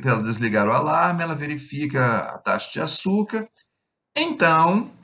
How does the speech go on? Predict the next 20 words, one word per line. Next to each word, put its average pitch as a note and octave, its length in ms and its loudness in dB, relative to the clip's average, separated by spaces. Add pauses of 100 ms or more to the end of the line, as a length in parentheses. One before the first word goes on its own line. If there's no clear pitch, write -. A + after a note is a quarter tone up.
(340)
né? E3+ 480 0
Então, B2+ 260 -4
nós C#3 100 -4
estamos F3 200 -4
dando E3+ 140 -2
sequência F3 520 -4
aqui. A2+ 140 -8
Então, D#3+ 680 -2 (200)
then C#3+ 600 2 (380)
she - 300 -2
takes G3+ 500 0
a E3 80 -2
shower D3+ 840 0
and F#3 160 -2
brushes E3 500 -4
her G3 160 -6
teeth F3+ 440 -8
using E3+ 460 -4
her E3+ 240 -2
latest E3+ 880 -2